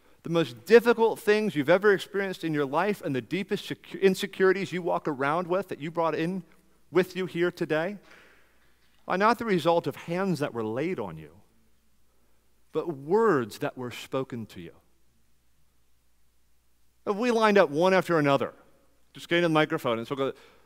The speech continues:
the most traumatizing or difficult or painful thing we've ever experienced in our lives, I'd be willing to wager for most of us,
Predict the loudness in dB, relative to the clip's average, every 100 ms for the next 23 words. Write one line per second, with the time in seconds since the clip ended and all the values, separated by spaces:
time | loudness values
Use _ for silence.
0 | -14 -6 0 4 4 4 8 8 8 6
1 | 4 4 0 -2 6 6 8 4 2 2
2 | 4 4 6 6 8 6 6 6 6 4
3 | 4 2 2 -2 -6 -20 -20 _ _ _
4 | _ _ _ _ _ _ _ _ -4 0
5 | 0 0 2 6 6 6 2 0 0 0
6 | 0 -2 -6 -6 -14 -20 -20 -20